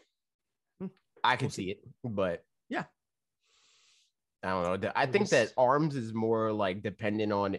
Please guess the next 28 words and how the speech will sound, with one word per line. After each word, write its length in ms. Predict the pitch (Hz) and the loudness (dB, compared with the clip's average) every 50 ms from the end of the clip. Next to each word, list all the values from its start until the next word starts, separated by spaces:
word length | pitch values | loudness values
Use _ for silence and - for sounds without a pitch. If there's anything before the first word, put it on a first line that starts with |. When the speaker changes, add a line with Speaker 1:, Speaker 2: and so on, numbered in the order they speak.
| - | -4
Speaker 2:
if 260 | 101 104 101 98 - - _ _ 110 | -4 -4 -4 -4 -8 -12 _ _ -10
the 120 | 104 104 | -8 -8
studio 440 | 92 - - 117 110 107 110 107 101 | -8 -6 -6 -6 -4 -2 0 0 0
wants 200 | 98 101 98 92 | 0 0 -2 -4
to 80 | - 92 | -6 -6
make 260 | 92 92 90 90 - | -6 -6 -6 -6 -8
it 140 | 87 80 - _ _ _ _ _ _ _ _ _ _ _ - | -14 -18 -20 _ _ _ _ _ _ _ _ _ _ _ -8
Speaker 1:
Right, 300 | 147 147 143 139 135 131 | -6 -2 -2 0 0 0
Speaker 2:
than 120 | - 92 | 0 -2
it 120 | 90 90 85 | -2 -2 -2
is, 100 | 87 - | -4 -4
Speaker 1:
yeah. 160 | 135 127 - | -4 -6 -6
Speaker 2:
like, 420 | 85 85 80 78 78 - - - _ _ _ _ _ _ _ _ _ _ _ _ _ _ _ _ _ _ _ _ _ _ _ _ - - - - 147 - _ _ - - - - - - _ _ _ _ _ - - - 185 - | -8 -8 -8 -8 -10 -12 -14 -20 _ _ _ _ _ _ _ _ _ _ _ _ _ _ _ _ _ _ _ _ _ _ _ _ -20 -20 -18 -18 -18 -18 _ _ -20 -20 -20 -20 -20 -20 _ _ _ _ _ -20 -18 -14 -6 -4
Speaker 1:
I 80 | 156 - | -2 2
did 200 | - 302 320 247 | 2 2 2 2
find 240 | 202 185 185 175 | 2 0 2 4
Speaker 2:
Nintendo 0 | |
Speaker 1:
out, 180 | 175 170 170 165 | 4 4 4 4
Speaker 2:
wanting 0 | |
Speaker 1:
though, 200 | 175 160 151 156 | 2 2 2 2
Speaker 2:
them. 80 | 151 - | 2 2
Speaker 1:
from 200 | 208 190 185 180 | 2 2 2 2
the 180 | 190 190 - - _ _ _ _ | -2 -2 -4 -8 _ _ _ _
Cri-, 200 | - 180 175 - - 185 | -6 -6 -6 -6 -8 -10
Kid 240 | - 208 175 - 185 147 - | -8 -8 -8 -8 -12 -16 -14
Krista 240 | 175 160 151 - 160 | -12 -12 -12 -12 -10
podcast, 580 | 151 165 151 151 147 165 147 143 - - 143 123 | -8 -6 -6 -6 -4 -6 -6 -6 -8 -10 -6 -2
they, 480 | 151 143 143 143 139 135 135 143 - | 0 0 0 0 -2 -4 -6 -8 -10